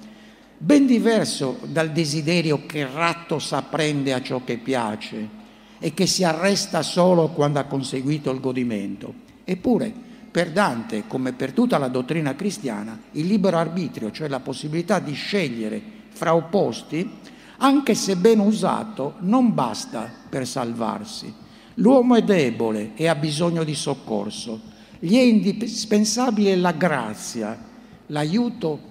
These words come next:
gratuito di Dio, quello che i dannati dell'inferno non conoscono e che quella, eh, le anime del purgatorio riconoscono magari in punto di morte,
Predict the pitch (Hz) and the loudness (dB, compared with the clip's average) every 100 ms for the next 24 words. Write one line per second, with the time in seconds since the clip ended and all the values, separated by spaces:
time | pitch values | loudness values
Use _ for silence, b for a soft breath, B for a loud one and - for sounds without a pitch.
0 | - 139 165 165 165 185 180 170 - 147 | -14 -6 -2 -2 0 0 2 0 -2 -6
1 | 135 - - 135 160 135 123 107 95 101 | -6 -10 -18 -8 -8 -6 -6 -6 -8 -12
2 | - - - 202 180 160 143 165 156 175 | -16 -12 -4 -2 -2 -4 -4 -4 -2 -2
3 | 196 185 151 127 B B B 139 180 170 | -2 -2 -8 -10 B B B -2 0 0
4 | 165 143 175 139 123 110 110 107 B B | -4 -4 0 0 0 -4 -4 -6 B B
5 | B B - 135 165 190 160 127 123 113 | B B -10 -4 0 0 0 -2 -4 -6
6 | 110 - B B - 220 226 220 226 190 | -10 -14 B B -2 0 2 0 -4 -4
7 | 175 170 - 190 226 226 226 262 233 196 | -4 -4 -6 -6 -2 -4 0 0 2 2
8 | 160 - B B B - 151 151 - - | 0 -6 B B B -10 -10 -10 -12 -14
9 | - 156 151 165 220 226 180 175 190 180 | -12 -10 -6 -2 0 0 0 0 -2 0
10 | 208 190 214 214 226 214 180 160 202 208 | 0 4 2 4 4 4 2 0 -2 0
11 | 220 233 247 240 202 185 180 180 180 202 | 2 4 2 0 0 2 0 0 0 2
12 | 233 214 180 165 196 196 175 175 160 151 | 2 4 2 0 -2 -2 0 -2 -2 0
13 | 120 101 95 - 113 104 | 0 -2 -6 -8 -8 -8